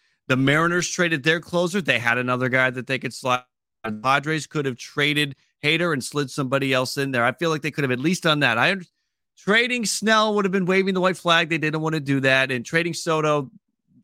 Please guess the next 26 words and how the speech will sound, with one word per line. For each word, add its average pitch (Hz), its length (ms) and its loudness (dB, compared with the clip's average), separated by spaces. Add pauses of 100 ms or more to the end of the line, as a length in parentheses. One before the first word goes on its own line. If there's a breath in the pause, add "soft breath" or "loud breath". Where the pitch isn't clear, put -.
right 151 160 0
now, 143 500 2
again, 131 300 -2 (240)
I 131 120 4
understand 139 360 -2
why 131 160 2
they 131 100 -2
didn't 123 200 -2
do 131 100 0
that, 123 260 0
but, 120 220 0 (500)
um, 117 380 0 (680)
they 175 280 2
can, 123 520 0
with 127 600 0 (680)
Tatis 190 580 -2 (100)
and 113 240 -2
Machado 170 720 0 (300)
and 117 320 0
Bogaerts, 180 800 0 (480)
build 170 260 2
some 170 200 -6
other 170 200 0
pieces 165 480 -4
around 147 460 2
them. 170 400 0